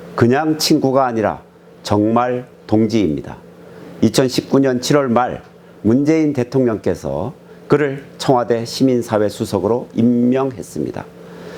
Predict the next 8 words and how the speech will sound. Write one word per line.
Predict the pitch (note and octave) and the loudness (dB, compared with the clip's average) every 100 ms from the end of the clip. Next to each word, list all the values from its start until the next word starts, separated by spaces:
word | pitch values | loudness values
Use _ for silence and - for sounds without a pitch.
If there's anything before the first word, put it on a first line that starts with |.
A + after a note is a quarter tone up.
| - - - | -16 -16 -2
경기도 | C3+ D3 D3 D#3 C3 | 0 2 2 2 2
교육청에서 | - C#3+ D3 - D#3 C3 D2+ B1 - - - | 2 2 2 0 2 0 -2 -8 -12 -20 -4
감사관으로 | G2+ G#2+ C3+ C#3 D3+ C#3 D3+ D#3 D3 | -2 0 0 2 2 2 0 0 0
있을 | C#3+ E3 C3+ | 0 -2 -2
때 | - F2 - - - - - | -2 -4 -6 -18 -20 -20 -20
사립유치원 | - - D3 C#3+ C3+ B2+ B2+ - C3 D3 D#3 | -6 -2 0 2 2 0 -2 0 2 2 0
감사를 | - B2+ D#3 D#3 E3 D#3+ | 0 0 0 2 0 0
통해 | D#3 D3 D#3 F#3 | 0 0 0 -2